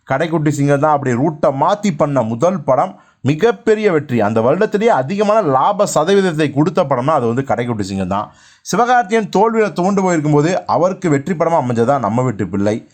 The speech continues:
So, அதுக்கப்புறம் இந்த படங்களுக்கு பிறகு தலைவன் தலைவி, மக்கள் செல்வன் விஜய் சேதுபதி இப்பதான் மகாராஜாங்கிற ஒரு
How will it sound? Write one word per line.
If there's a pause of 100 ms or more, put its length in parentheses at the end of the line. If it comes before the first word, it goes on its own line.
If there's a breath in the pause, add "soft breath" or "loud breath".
(140 soft breath)
So,
அதுக்கப்புறம் (140)
இந்த
படங்களுக்கு
பிறகு
தலைவன்
தலைவி, (220 soft breath)
மக்கள்
செல்வன்
விஜய்
சேதுபதி
இப்பதான்
மகாராஜாங்கிற (280 loud breath)
ஒரு